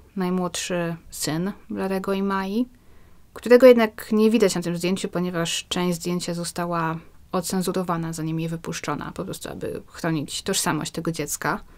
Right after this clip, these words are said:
Ale ma się na nim znajdować synek pary, który stoi na stole, pomiędzy właśnie kolekcją broni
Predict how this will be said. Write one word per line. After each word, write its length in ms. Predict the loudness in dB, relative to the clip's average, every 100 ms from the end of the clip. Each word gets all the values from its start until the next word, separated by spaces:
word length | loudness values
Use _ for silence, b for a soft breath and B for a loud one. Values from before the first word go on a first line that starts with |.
| b b
Ale 240 | 6 6 6
ma 140 | 2
się 120 | 0
na 60 | -2
nim 140 | -2
znajdować 640 | -2 -6 -6 -6 -6 -8 -8 -8
synek 420 | 2 4 4 0
pary, 440 | 0 2 4 4 2 -12
który 320 | -2 4 6
stoi 300 | 6 4 4
na 120 | 4 2
stole, 400 | 0 -4 -4 -8 b b -2
pomiędzy 480 | 2 6 6 6 6
właśnie 540 | 6 4 2 2 0
kolekcją 680 | 0 -2 -2 -4 -4 -2 -2
broni 500 | -2 -2 -2 -2